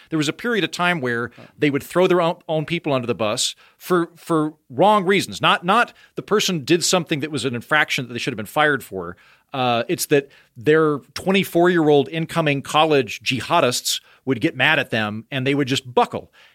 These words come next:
And in the last year or two, the New York Times has started going, "You guys need to shut up or you can go work someplace else." They literally sent out a memo about this about six months ago where they went,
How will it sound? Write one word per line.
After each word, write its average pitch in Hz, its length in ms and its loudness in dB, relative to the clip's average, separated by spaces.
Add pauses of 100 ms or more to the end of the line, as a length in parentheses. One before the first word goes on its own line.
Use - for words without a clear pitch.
(100)
And 143 320 -2
in 160 80 -4
the 147 60 0
last 175 340 2
year 226 120 -2
or 185 60 4
two, 131 240 -2
the 139 100 0
New 127 100 0
York 151 200 0
Times 143 260 0
has 127 60 -2
started 120 300 0
going, 123 260 0
"You 170 80 -10
guys 269 240 0
need 143 120 -2
to 123 60 -2
shut 113 220 0
up 90 280 -12
or 147 120 0
you 147 100 2
can 147 140 -6
go 131 100 4
work 120 200 0
someplace 110 360 -4
else." 85 160 -10
They 131 100 -4
literally 165 280 2
sent 165 180 0
out 147 100 2
a 135 40 2
memo 131 300 0
about 104 260 -4
this 101 200 -8
about 113 200 -8
six - 240 -4
months 120 200 -4
ago 98 180 -6
where 107 140 -8
they 117 100 -4
went, 117 220 -8